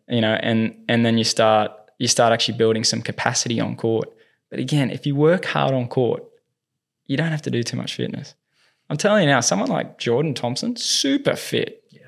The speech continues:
Speaker 1: super fit. Like, you know, i-, if it's not a
Speaker 2: Fifteen,
Speaker 1: preseason.
Speaker 2: fifteens in the beep test,
Speaker 1: Yeah.
Speaker 2: Buber-, Buber's told us about.
Speaker 1: Yeah, he did.
Speaker 2: Yep.
Speaker 1: Yeah, weapon, really fit. He'd run, one of the preseasons, he was running sub eighteens, five Ks.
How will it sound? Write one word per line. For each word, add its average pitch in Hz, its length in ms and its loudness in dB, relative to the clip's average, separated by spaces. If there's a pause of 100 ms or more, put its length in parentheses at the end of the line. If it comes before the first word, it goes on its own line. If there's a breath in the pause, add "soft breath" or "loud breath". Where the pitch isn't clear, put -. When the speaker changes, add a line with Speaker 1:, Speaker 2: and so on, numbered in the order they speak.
Speaker 1:
super 240 720 6
fit. - 320 -4
Like, 117 340 0 (960 loud breath)
you 151 80 2
know, 139 80 4
i-, 123 60 2
if 151 400 0
it's 156 160 0
not 202 100 4
a 156 40 4
Speaker 2:
Fifteen, 160 180 4 (240)
Speaker 1:
preseason. 185 80 -4
Speaker 2:
fifteens 113 400 -2
in 104 40 0
the 107 60 -2
beep 92 240 -4
test, 104 340 -4
Speaker 1:
Yeah. 98 180 4
Speaker 2:
Buber-, 101 260 -2
Buber's 101 340 0
told 101 260 -2
us 101 160 -4
about. 107 320 -6
Speaker 1:
Yeah, 120 140 4
he 110 60 2
did. 113 320 0 (100)
Speaker 2:
Yep. 107 120 -2
Speaker 1:
Yeah, 110 200 2 (180)
weapon, 147 300 2 (440)
really 139 200 4
fit. - 420 -4
He'd 139 180 2
run, 135 420 2 (640 loud breath)
one 170 160 2
of 143 80 4
the - 40 -4
preseasons, 131 500 2
he 156 120 2
was 120 160 -2
running 117 220 0
sub 117 260 2
eighteens, 110 640 -2
five 113 260 -4
Ks. - 460 -4